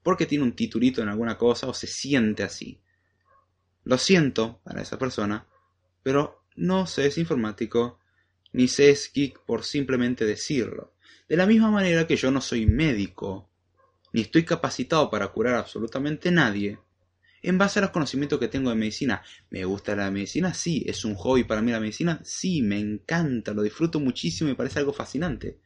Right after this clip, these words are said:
Pero no soy estúpido. No voy a declararme médico porque me gusta eso y tenga mucho conocimiento al respecto. Al contrario,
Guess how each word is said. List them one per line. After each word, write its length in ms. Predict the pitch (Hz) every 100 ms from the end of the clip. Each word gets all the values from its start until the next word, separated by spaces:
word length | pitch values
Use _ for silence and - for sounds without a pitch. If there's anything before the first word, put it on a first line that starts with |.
| _ _ - -
Pero 140 | - 104
no 60 |
soy 180 | 101 127
estúpido. 560 | 123 - - - - _ _ _ _ _ - 104
No 160 | 117
voy 160 | 120 120
a 60 |
declararme 560 | 120 117 113 110 117 120
médico 400 | 113 117 117 139
porque 200 | 107 98
me 100 | 101
gusta 240 | 117 113
eso 160 | 107 127
y 20 |
tenga 220 | - 104
mucho 260 | 104 107 107
conocimiento 440 | 101 92 101 101
al 60 | 104
respecto. 460 | 104 165 - - _ _ _ _ _ _ _ _ _ _ _ _ -
Al 100 | -
contrario, 520 | - 156 160 98 87